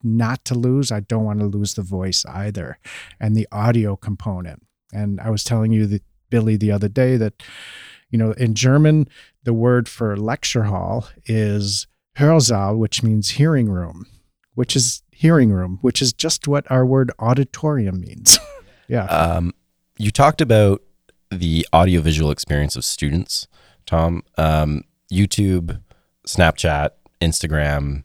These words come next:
Speaker 2: you know, these kind of quick, quick and dirty forms of, uh, consuming audiovisual content. Um,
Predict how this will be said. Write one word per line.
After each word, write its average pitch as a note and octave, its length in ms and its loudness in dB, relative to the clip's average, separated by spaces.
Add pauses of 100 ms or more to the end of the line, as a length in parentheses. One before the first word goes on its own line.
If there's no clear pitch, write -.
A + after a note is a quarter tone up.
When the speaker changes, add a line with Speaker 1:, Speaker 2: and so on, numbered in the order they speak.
(360)
Speaker 2:
you D#2+ 100 0
know, D2+ 160 2
these D2 160 -4
kind D#2 180 0
of - 180 -4
quick, - 500 -4 (1160)
quick - 180 2
and A2 120 6
dirty E2+ 220 4
forms B1+ 460 -2
of, C#2+ 300 -4 (100)
uh, C#2+ 280 0
consuming E2 720 0
audiovisual C#2+ 540 -2
content. D2 580 -4 (360)
Um, D#2+ 400 0